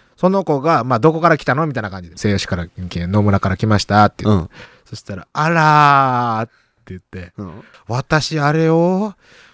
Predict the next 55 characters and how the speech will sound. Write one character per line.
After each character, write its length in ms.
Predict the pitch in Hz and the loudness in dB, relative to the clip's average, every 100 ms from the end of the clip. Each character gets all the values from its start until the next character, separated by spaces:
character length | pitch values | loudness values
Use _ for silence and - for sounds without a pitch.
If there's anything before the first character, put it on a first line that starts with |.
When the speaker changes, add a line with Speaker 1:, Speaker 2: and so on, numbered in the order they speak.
| _ | _
Speaker 1:
昔、 920 | 139 - 170 - 175 170 170 170 160 _ | -8 -4 -4 -2 0 2 4 2 -2 _
松 280 | 127 143 196 | -4 0 0
山 180 | 190 160 | 0 0
に 100 | 143 | -2
来 80 | |
て 100 | - | -6
す 200 | 131 180 | -8 -4
ぐ 140 | 170 165 | -4 -2
に 120 | 135 | -2
ね、 880 | 139 156 151 143 131 117 113 104 101 _ - - | 2 2 4 2 0 -2 -4 -6 -10 _ -18 0
野 100 | 147 | 2
村 260 | 175 190 185 | 2 2 2
の 280 | 202 190 123 | 2 2 0
十 260 | 117 175 | 2 2
七 260 | 190 - - | 2 -2 -4
歳 260 | - 156 135 | -2 0 0
の 120 | 117 | -2
男 320 | 131 143 147 | -2 -4 -2
の 140 | 143 131 | -2 -2
子 240 | 123 101 | -4 -4
を 80 | 104 | -4
ね、 280 | 120 113 107 | -4 -4 -4
ポ 160 | - 156 | -2 0
ル 80 | 175 | 0
ノ 160 | 170 | 0
映 160 | 170 160 | 0 -2
画 140 | 160 | -2
館 180 | - 135 | -4 -4
で 100 | 107 | -4
ナ 200 | 104 120 | -2 -4
ン 80 | 120 | -2
パ 160 | - | -6
し 80 | 123 | -6
て 120 | - 113 | -8 -6
ね、 400 | 127 127 107 87 - _ | -2 -2 -4 -8 -18 _
パ 140 | 160 | -4
ク 120 | - | 0
ッ 20 | 185 | -2
と 160 | - | 0
し 100 | 120 | -6
た 160 | - 131 | 0 0
わ 640 | 101 98 104 123 143 170 | 0 -2 -2 0 0 -2
ー」 20 | |
っ 0 | |
て。 1700 | - - - - - _ _ - - - - - - 214 139 131 139 - - - 320 - - 277 220 _ _ | -6 -18 -20 -20 -20 _ _ -16 -14 -18 -18 -12 -6 -2 -2 -4 -8 -12 -20 -20 -18 -18 -18 -18 -20 _ _
<laughs> 40 | |
い 80 | 233 | -2
き 220 | - 277 | 0 2
な 160 | 285 277 | 6 6
り 100 | 277 | 4
そ 160 | - 247 | 2 4
れ 140 | 247 | 4
で、 100 | 233 | 2
Speaker 2:
は 300 | 214 120 | 0 -2
い。 60 | 123 | -10